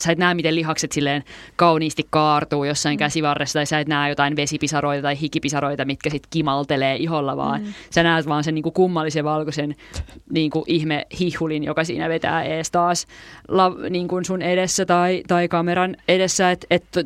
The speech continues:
Speaker 1: tos toi on ehkä hyvä esimerkki siitä, että, et urheilussa on myös kyse semmosesta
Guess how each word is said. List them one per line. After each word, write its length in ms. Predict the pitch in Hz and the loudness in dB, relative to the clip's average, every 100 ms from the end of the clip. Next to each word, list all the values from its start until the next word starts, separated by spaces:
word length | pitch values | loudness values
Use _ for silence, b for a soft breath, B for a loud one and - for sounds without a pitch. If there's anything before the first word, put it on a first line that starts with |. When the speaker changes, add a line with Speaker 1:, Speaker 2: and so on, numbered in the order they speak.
| - | 0
Speaker 1:
tos 280 | 160 - | 0 2
toi 160 | - 151 | 0 0
on 60 | 147 | 0
ehkä 180 | 135 | -2
hyvä 160 | 147 147 | 0 0
esimerkki 380 | 139 143 135 135 | -2 -4 -4 -4
siitä, 280 | 135 135 135 | -2 -2 -4
että, 240 | - 143 B B B B B B | -2 -4 B B B B B B
et 140 | - 165 | -2 0
urheilussa 460 | 151 151 143 160 | 0 0 0 0
on 100 | 139 | 0
myös 240 | 139 143 - | 0 -4 -6
kyse 200 | 123 139 | -6 -4
semmosesta 600 | - - 160 170 - - | -4 -4 -6 -8 -10 -14